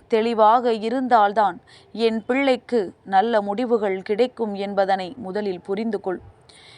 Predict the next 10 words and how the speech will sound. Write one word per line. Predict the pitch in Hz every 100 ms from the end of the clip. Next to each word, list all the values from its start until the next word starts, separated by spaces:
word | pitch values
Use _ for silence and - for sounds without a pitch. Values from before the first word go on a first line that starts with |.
| - -
என் | 202 196 190
தங்கமே, | 202 208 202 190 180 _ - - -
இன்று | 208 220 208
யாரெல்லாம் | 202 190 220 233 214 214 185 233 _
இந்த | 208 202 190
தாயானவள் | 196 190 208 208 190 190 190
என்னுடைய | 196 208 226 202 196 190
வாக்கினை | 196 226 - 220 196 190 -
கேட்டுக்கொண்டிருக்கின்றார்களோ, | 233 - 220 208 208 202 196 220 208 220 196 196 185 185 185 170 _ - - -
அவர்களுக்கெல்லாம் | - 190 196 190 185 180 202 202 233 196